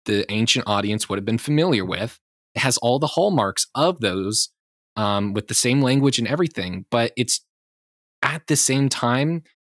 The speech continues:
using that evil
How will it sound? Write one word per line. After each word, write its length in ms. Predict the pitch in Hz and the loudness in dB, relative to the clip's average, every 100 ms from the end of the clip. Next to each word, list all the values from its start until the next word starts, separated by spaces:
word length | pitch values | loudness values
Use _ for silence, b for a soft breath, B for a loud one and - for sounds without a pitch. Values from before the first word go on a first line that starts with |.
| _ _ - | _ _ -12
using 880 | 101 101 131 156 151 165 165 160 151 _ _ _ _ _ 107 98 101 | -8 -2 0 2 4 4 2 0 -4 _ _ _ _ _ -12 -10 -2
that 460 | 120 117 120 117 - _ _ _ _ _ | 0 2 0 -2 -6 _ _ _ _ _
evil 680 | 151 175 147 101 95 98 | -6 -2 0 0 0 -4